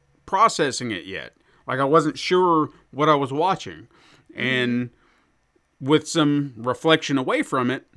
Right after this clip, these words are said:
Speaker 1: I, I mean, I've got it on four K now, you know? I, I
Speaker 2: Right. <laughs>
Speaker 1: appreciate it for what it is, you know? I
Speaker 2: Yeah.
Speaker 1: even have Halloween Resurrection on four K now, and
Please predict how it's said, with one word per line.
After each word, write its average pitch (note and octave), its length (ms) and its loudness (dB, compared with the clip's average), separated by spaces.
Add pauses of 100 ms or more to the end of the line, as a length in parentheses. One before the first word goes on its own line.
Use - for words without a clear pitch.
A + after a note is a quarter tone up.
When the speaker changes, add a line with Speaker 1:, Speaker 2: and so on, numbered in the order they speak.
(340)
Speaker 1:
I, A2 280 -6
I A#2+ 40 -10
mean, B2 200 -4
I've D3+ 100 -4
got E3+ 160 -4
it F3+ 100 -6
on G3+ 120 -2
four D4+ 260 -4
K D#3 180 -4
now, F#2+ 280 -6
you A2+ 100 -6
know? D3+ 220 -4
I, D3+ 220 2
I - 40 -12 (340)
Speaker 2:
Right. D4+ 380 4
<laughs> - 20 -8
Speaker 1:
appreciate A3 600 4
it E3+ 120 -2
for E3 80 -2
what D#3+ 220 2
it E3+ 80 -2
is, D3+ 540 -4 (520)
you B2+ 160 -4
know? C3 340 -2 (200)
I F3+ 140 4
Speaker 2:
Yeah. F#3+ 140 2
Speaker 1:
even G3 120 0
have G3 260 2
Halloween G3+ 520 2
Resurrection G3+ 720 -2
on A#2+ 240 -8
four A2 240 -10
K G#2+ 220 -10
now, E2+ 420 -16
and A2+ 260 -10